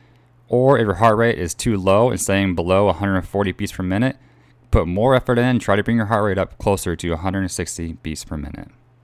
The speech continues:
Now, as you're paddling in the zone, try to focus on a few things.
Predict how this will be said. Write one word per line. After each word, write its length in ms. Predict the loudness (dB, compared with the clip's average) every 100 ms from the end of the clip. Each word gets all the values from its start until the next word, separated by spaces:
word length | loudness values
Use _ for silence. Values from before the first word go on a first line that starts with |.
| _ _ _ _ -10
Now, 80 | -2
as 180 | 0 2
you're 100 | 2
paddling 380 | 2 4 2
in 80 | 0
the 140 | 0 -2
zone, 420 | 0 0 0 -2
try 160 | -2
to 80 | 0
focus 380 | 0 0 0 -2
on 100 | -4
a 80 | -4
few 240 | -6 -8
things. 460 | -6 -8 -8 -12